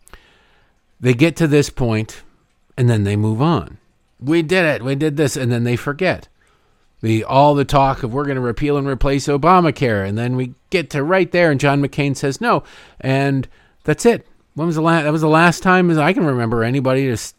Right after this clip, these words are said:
tried to vote on repealing Obamacare. They did it. This deal was stopped. Well, what does it matter if the deal comes back in four weeks?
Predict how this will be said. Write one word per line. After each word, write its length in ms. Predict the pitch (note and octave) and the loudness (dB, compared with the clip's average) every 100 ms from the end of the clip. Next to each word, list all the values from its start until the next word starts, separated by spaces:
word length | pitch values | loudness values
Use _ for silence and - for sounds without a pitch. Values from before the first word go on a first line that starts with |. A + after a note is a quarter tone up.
| _ | _
tried 400 | - - G#2 A#2+ | -6 -2 -2 0
to 220 | B2+ B2 - _ _ | 0 -2 -6 _ _
vote 420 | G2+ F2 B2 D3 - | -8 0 2 0 -4
on 240 | B2+ C#3+ D3 | -4 -2 0
repealing 720 | D#3 - D3 D#3+ F3 E3+ D#3 | -2 0 0 0 0 -2 -2
Obamacare. 720 | E3 F3 C4 A#3 - G2+ D#2+ _ _ _ _ _ _ _ _ _ _ _ - | -2 0 2 0 0 -4 -6 _ _ _ _ _ _ _ _ _ _ _ -4
They 120 | C3 | -2
did 180 | C3+ A3 | 0 0
it. 140 | A2+ - - - | 0 -6 -20 -10
This 360 | G2 A#2+ - - - - | -2 -2 -2 -10 -20 -10
deal 340 | B2+ C3 C3 C3+ | -2 0 0 -2
was 320 | A#2 A#2+ A#2+ | 0 0 -2
stopped. 580 | - - F#3 A#2+ - - | -8 -2 0 0 -2 -12
Well, 280 | G#2+ A#2 A#2 | -6 -4 -2
what 260 | A2 B2+ | -2 -2
does 220 | B2 A#2 | -4 -2
it 140 | C3 F#2+ | -4 -2
matter 360 | A2 G#2+ G2 G#2 | -2 -2 -2 -6
if 120 | - | -8
the 120 | G#2+ | -8
deal 280 | F2+ G#2 G2 | -6 -6 -6
comes 260 | A2+ G2 | -8 -8
back 560 | - A2 G2 E2 - - - | -4 -4 -4 -6 -12 -20 -14
in 160 | F#2+ | -12
four 260 | E2+ E2+ D#2+ | -8 -10 -10
weeks? 400 | D2+ _ - | -18 _ -20